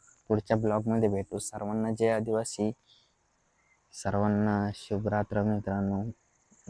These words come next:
कसं आहे आता तिकडं बघा रोडला, कसं वाटतं तिकडं सगळं, आता लाईट नाही रोडला.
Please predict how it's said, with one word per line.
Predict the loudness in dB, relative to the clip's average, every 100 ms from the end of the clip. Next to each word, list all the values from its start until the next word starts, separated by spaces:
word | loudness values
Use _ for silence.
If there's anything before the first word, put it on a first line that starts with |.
| -14 -16 -20 _ _ _ _ _ _ -10
कसं | 0 2
आहे | 2
आता | -2 -2 -4 -6 _ _ _ _ _ _ -20 -20 _ -20 _
तिकडं | -4 -2 -2
बघा | -2 -4
रोडला, | -8 -8 -10 -14 _ _ _ -20 -20 -20 _ _
कसं | -8 -2 -2
वाटतं | -2 -8 -10 -8
तिकडं | -4 -4 -6 _ _ _ _ _ _ -4
सगळं, | 0 2
आता | 0 0 -2 -2 -6 -2
लाईट | 2 2 2 2
नाही | 2 2
रोडला. | 0 0 -4